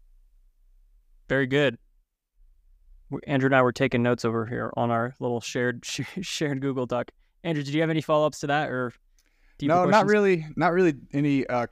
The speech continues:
Speaker 2: follow-ups to that. Just kind of an acknowledgement of, of kind of what you're saying, man. Like, we definitely have seen that with several clients, uh, Chinese competitors coming in, undercutting on price, and it, and it causes us to kind of have to come up with creative ways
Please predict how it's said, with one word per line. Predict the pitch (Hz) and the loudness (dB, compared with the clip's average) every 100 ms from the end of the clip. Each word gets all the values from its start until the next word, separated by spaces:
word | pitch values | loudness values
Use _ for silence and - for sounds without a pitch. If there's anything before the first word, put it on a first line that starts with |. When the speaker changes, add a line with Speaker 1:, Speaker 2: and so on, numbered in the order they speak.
| _ | _
Speaker 2:
follow-ups | - 135 131 - | 4 4 4 0
to | |
that. | 120 120 | -2 -2
Just | 127 - | -4 0
kind | 139 127 | 2 2
of | |
an | 117 | 0
acknowledgement | 113 110 120 123 113 110 107 | -2 2 4 4 4 0 0
of, | 107 | -2
of | 117 117 | -6 -4
kind | 120 113 | 0 2
of | |
what | 113 | 0
you're | 107 | -2
saying, | - 123 117 | -2 -2 0
man. | 107 107 | 0 0
Like, | 110 104 | -2 -2
we | 117 120 | -2 -2
definitely | 110 123 131 120 | 2 0 0 -2
have | 110 | -2
seen | 123 120 | 0 0
that | 117 | 0
with | 110 107 | -2 -2
several | 123 117 117 | 0 0 0
clients, | 113 113 117 104 - - | 0 0 0 -4 -8 -2
uh, | 113 98 | -2 -2
Chinese | - 120 120 120 117 - | -2 -2 0 0 -4 -4
competitors | 113 117 117 113 117 110 | -6 0 0 2 0 0
coming | 120 117 117 | 0 0 0
in, | 113 113 110 | 0 -2 -2
undercutting | 123 120 117 120 117 | -2 -2 0 0 2
on | 113 107 | 0 2
price, | 120 113 117 - _ _ - | 2 2 0 -8 _ _ -6
and | 131 | -6
it, | - _ - | -6 _ -4
and | 131 | -4
it | 127 - | -4 2
causes | 151 160 143 | 4 4 2
us | 131 | -8
to | 135 | -2
kind | 135 | -2
of | 123 | 0
have | 127 | -2
to | - 113 - _ _ | -2 -4 -4 _ _
come | 156 147 | -2 0
up | 135 | -2
with | - | -6
creative | 139 143 147 117 | -2 0 0 0
ways | 127 135 127 117 | 0 0 -2 -4